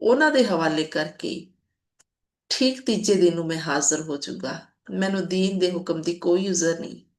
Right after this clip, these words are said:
ਹੁਣ ਇਹ ਸੁਣ ਕੇ, ਕਹਿੰਦੇ, ਬਾਦਸ਼ਾਹ ਕਹਿੰਦਾ, "ਤਿੰਨ ਦਿਨਾਂ ਦੀ ਜ਼ਮਾਨਤ ਦੇ ਕੇ ਬੇਸ਼ੱਕ ਤੂੰ ਜਾ ਸਕਦਾ ਹੈ।" ਇਸ ਵਕਤ, ਕਹਿੰਦੇ, ਦਰਬਾਰ ਖਚਾ ਖਚ ਭਰਿਆ ਹੋਇਆ ਸੀ। ਬਾਦਸ਼ਾਹ ਦਾ ਹੁਕਮ ਸੁਣ ਕੇ ਸਾਰੇ ਮੇਰੇ ਵੱਲ ਦੇਖਣ ਲੱਗੇ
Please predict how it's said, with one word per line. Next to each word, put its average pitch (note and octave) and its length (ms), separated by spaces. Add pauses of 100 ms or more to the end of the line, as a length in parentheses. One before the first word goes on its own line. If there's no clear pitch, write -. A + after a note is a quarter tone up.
(520)
ਹੁਣ - 60
ਇਹ B3 200
ਸੁਣ B3+ 180
ਕੇ, A3+ 120
ਕਹਿੰਦੇ, A3 240
ਬਾਦਸ਼ਾਹ F3+ 460
ਕਹਿੰਦਾ, F#3 360 (160)
"ਤਿੰਨ A3+ 280
ਦਿਨਾਂ F#3+ 220
ਦੀ F#3 100
ਜ਼ਮਾਨਤ E3+ 580
ਦੇ F#3 280
ਕੇ D#3+ 340 (360)
ਬੇਸ਼ੱਕ G#3 340
ਤੂੰ G3 220
ਜਾ D#3 200
ਸਕਦਾ - 420
ਹੈ।" - 80 (1800)
ਇਸ A#3+ 220
ਵਕਤ, A3 240
ਕਹਿੰਦੇ, G#3 260
ਦਰਬਾਰ E3+ 520
ਖਚਾ F#3 320
ਖਚ G3+ 320
ਭਰਿਆ F3+ 260
ਹੋਇਆ D#3+ 280
ਸੀ। - 380 (600)
ਬਾਦਸ਼ਾਹ G#3 480
ਦਾ A#3+ 100
ਹੁਕਮ G#3+ 280
ਸੁਣ G3 200
ਕੇ G#3+ 120
ਸਾਰੇ A#3 380
ਮੇਰੇ G#3+ 220
ਵੱਲ F3+ 220
ਦੇਖਣ E3 360
ਲੱਗੇ E3 500